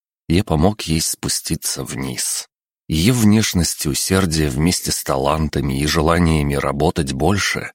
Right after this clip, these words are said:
подошли бы каким-нибудь сестрам милосердия. И еще влиятельный отец,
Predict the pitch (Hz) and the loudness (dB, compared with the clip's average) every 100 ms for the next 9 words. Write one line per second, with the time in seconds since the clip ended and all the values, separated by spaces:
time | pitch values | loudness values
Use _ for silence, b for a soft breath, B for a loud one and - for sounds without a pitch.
0 | _ - 85 85 - 131 104 - 95 - | _ -4 0 0 2 2 2 0 -2 2
1 | 127 117 92 95 - - 101 - 90 90 | 6 6 4 0 -2 -2 -2 -2 0 4
2 | 87 82 80 76 - 71 73 60 69 - | 4 4 2 0 -4 -4 -6 -8 -10 -10
3 | - _ _ _ - 71 76 - 80 90 | -12 _ _ _ -6 -2 0 0 2 4
4 | 87 82 85 90 90 92 101 76 73 - | 4 2 2 4 4 4 2 -2 -4 -4
5 | - | -6